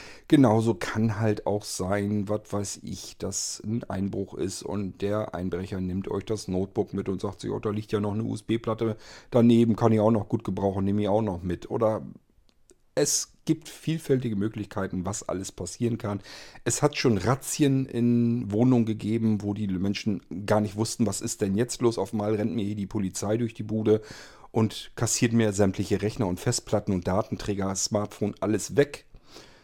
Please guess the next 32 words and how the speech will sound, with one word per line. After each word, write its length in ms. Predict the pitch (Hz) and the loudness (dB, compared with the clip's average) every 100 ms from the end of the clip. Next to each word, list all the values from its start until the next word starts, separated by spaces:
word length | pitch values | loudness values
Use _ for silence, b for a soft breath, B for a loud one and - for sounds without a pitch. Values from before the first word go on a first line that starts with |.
| B B _ | B B _
Ähm, 640 | 101 104 107 104 104 101 110 _ _ _ _ - | 2 4 6 6 4 0 -4 _ _ _ _ -4
das 200 | 113 - | -2 0
ist 180 | 143 - | -2 2
nicht 220 | 180 - | 2 2
immer 220 | 120 101 | 0 2
so, 180 | 95 95 | 2 0
dass 220 | 95 92 | -2 -4
das 180 | 95 90 | -6 -6
in 120 | 98 | 0
Deutschland 400 | 92 101 - 92 | 0 0 0 0
nur 120 | 110 | 0
denen 240 | 101 107 101 | 2 2 0
passiert, 560 | 98 - 110 92 - | -2 -4 -2 -2 -4
die 160 | 101 95 | -4 -4
kriminell 640 | - - 104 101 95 104 | -4 2 4 4 4 4
was 180 | 123 - | 2 0
gemacht 400 | 95 90 92 - | -2 -4 -6 -8
haben. 220 | 117 120 | -4 -4
Das 160 | 101 - | -4 -6
kann 180 | - 110 | -6 -6
euch 260 | 101 98 | -6 -6
einfach 320 | 101 104 - | -4 -6 -6
auch 160 | - 131 | -4 -2
mal 160 | 127 87 | -2 -4
passieren, 460 | 92 92 104 123 B B B B | -6 -4 -2 -2 B B B B
weil 160 | 123 131 | 4 6
ihr 140 | 110 | 6
rein 220 | 113 147 | 6 4
zufällig 840 | 147 - 160 - 147 143 147 - - | 0 -4 -4 2 4 4 2 -2 -2
auf 240 | 127 - | -2 2
irgendeinem 440 | 135 147 - 120 | 0 0 0 0
Server 760 | 117 - 127 135 131 127 123 | 0 4 4 8 8 8 6